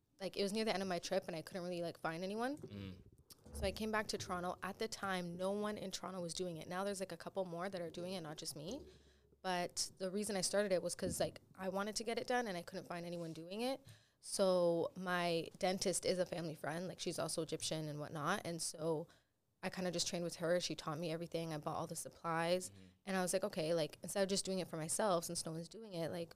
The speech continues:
Speaker 1: why not make it a thing?" And it was hard at first because it's like, I'm marketing something that people don't know exists.
Speaker 2: It's, it's brand new.
Speaker 1: Yeah, like, with lashes, nails, like,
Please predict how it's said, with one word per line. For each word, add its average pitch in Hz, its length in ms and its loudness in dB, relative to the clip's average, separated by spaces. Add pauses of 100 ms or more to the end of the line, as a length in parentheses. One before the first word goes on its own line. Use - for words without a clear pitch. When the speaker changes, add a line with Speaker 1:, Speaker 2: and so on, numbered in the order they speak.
Speaker 1:
why 175 200 -4
not 165 240 0
make 165 180 -2
it 139 60 -4
a 151 60 -4
thing?" 170 360 0 (880)
And 220 160 6
it 233 100 8
was 226 180 8
hard 220 300 6
at - 140 6
first 269 180 8
because 214 280 2
it's 190 140 2
like, 175 220 4 (200)
I'm 185 160 0
marketing 190 460 2
something 196 580 0
that 156 180 0
people 185 240 -4
don't 170 260 0
know 165 140 0
exists. - 480 -4 (340)
Speaker 2:
It's, - 300 -6 (220)
it's - 100 -20
brand 113 280 2
new. 107 200 -2 (140)
Speaker 1:
Yeah, 190 240 2
like, 196 180 4
with 220 180 4
lashes, 220 520 8
nails, 196 460 6
like, 170 220 4